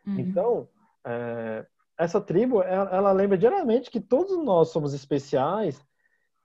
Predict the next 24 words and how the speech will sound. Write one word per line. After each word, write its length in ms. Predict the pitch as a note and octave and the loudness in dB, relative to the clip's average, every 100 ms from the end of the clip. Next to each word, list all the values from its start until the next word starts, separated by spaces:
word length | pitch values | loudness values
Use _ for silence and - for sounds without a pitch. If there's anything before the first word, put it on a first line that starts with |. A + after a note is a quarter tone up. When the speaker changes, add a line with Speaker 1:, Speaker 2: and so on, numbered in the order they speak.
| _ _ | _ _
Speaker 2:
e 40 | |
que, 120 | C#3 G3 | 0 2
às 160 | F3 | 4
vezes, 440 | E3 G#3 A#3 F3 _ _ _ | 4 4 4 -4 _ _ _
é, 240 | G3 C4 C#4 _ | 2 2 2 _
a 100 | F#3 | -2
gente 260 | F#3 A3+ A#3+ | 0 0 -2
vai 680 | D3 D#3+ B3+ B3+ G3+ E3+ C#3+ _ _ | 2 4 6 4 2 -4 -20 _ _
cometer, 680 | - F3+ E3+ E3+ D#3 D3+ C3+ C#3 | -4 0 -2 0 0 0 -2 0
tomar 300 | D#3+ C#3+ D3+ | 0 2 0
uma 140 | D3+ | 0
decisão 440 | C#3 C3 C3 C3+ C3+ | -2 -6 -6 -4 -2
errada, 600 | B2 C3+ D#3 D3+ D3 D3 | -4 -6 -4 -4 -6 -6
uma 340 | C3 B2+ B2 | -6 -6 -6
decisão 280 | B2 A#2 C#3 | -10 -8 -6
equivocada, 920 | C3 C3+ B2 A#2+ C#3 C#3+ D#3+ D#3+ D3+ D3 _ _ _ _ - | -6 -4 -6 -6 -4 -2 0 0 -2 -6 _ _ _ _ -2
mas 180 | F3 | 2
a 60 | G3+ | 4
verdade 880 | G#3 F#3+ D#3 D#3+ A#3+ C4 E3+ B2 - _ _ _ | 4 4 4 4 2 0 -2 -6 -8 _ _ _
é 160 | - D#3+ - _ _ _ - | -4 -4 -8 _ _ _ -8
que 180 | G3+ | 0
a 80 | F3+ | 2
gente 260 | E3+ G3 - | 2 -4 -6
precisa 800 | E3+ E3+ - F3 G3 D#3 A2 | -6 -6 -6 -4 0 -2 -2